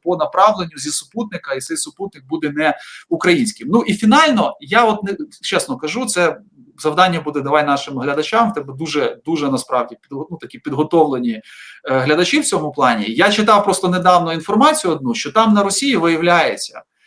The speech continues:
є якесь місце, це вузол, в якому сходяться ледь не всі оці нафтогони в одному місці. Є там якийсь, він навіть назву якусь має. І він, в принципі, в зоні ураження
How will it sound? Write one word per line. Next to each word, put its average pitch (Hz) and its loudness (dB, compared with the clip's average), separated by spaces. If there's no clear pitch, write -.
є 170 2
якесь 214 2
місце, 220 0
це 220 4
вузол, 190 6
в - 0
якому 214 2
сходяться 208 0
ледь 214 2
не 208 2
всі 233 2
оці 196 2
нафтогони 180 2
в - 2
одному 233 4
місці. 208 2
Є 180 2
там 170 0
якийсь, 160 0
він 185 -4
навіть 196 0
назву 180 4
якусь 139 -6
має. 117 -4
І 185 0
він, 285 6
в - -2
принципі, 254 0
в 160 -4
зоні 220 0
ураження 131 0